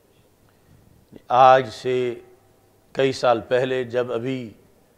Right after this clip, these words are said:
फितनों की ये आंधी तेज़ नहीं हुई थी, हमने उससे पहले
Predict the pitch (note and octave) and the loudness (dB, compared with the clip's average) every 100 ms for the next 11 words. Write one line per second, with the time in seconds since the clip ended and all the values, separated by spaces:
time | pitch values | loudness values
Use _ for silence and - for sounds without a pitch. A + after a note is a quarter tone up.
0 | _ _ _ _ _ _ - - - - | _ _ _ _ _ _ -20 -20 -20 -20
1 | - _ _ _ D3+ B2+ D3 C#3+ - C3+ | -20 _ _ _ -8 -4 -2 -2 -2 -8
2 | A#2+ C3 C3+ C3 C3+ C#3+ C3 C3+ C#3 A#2 | -4 -4 -2 -2 -2 -4 -4 -2 -2 -2
3 | C3 D3+ C3 B2+ A#2 A#2 G#2+ B2 B2+ B2+ | -6 -4 -4 -8 -8 -8 -6 -6 -6 -10
4 | A2+ - F#2+ C3+ C3+ C3 | -8 -8 -4 0 0 0